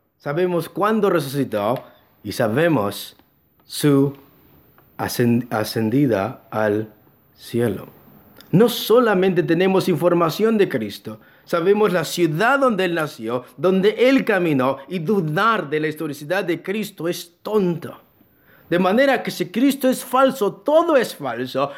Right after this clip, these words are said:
pero si Cristo es verdadero, todo es verdadero, porque Él es el que autentifica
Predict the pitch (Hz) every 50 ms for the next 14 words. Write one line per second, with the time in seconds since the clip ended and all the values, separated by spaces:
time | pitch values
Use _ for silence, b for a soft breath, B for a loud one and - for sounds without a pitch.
0 | B B 185 180 175 165 - 180 170 - 240 277 262 269 233 208 175 175 180 175
1 | 175 180 202 208 208 202 - - - - 190 240 240 185 156 131 117 110 123 131
2 | - B B B B B 127 143 143 143 - - - _ - 117 117 120 117 117
3 | 117 113 131 151 156 127 117 - 127 127 123 - - 135 143 165 170 165 160 -
4 | 135 127 - - 135 135 - - 143 151 156 151 147 147 135 131 127 123 - -
5 | 123 113 - - - 240 254 220 151 - - 117 113 139 147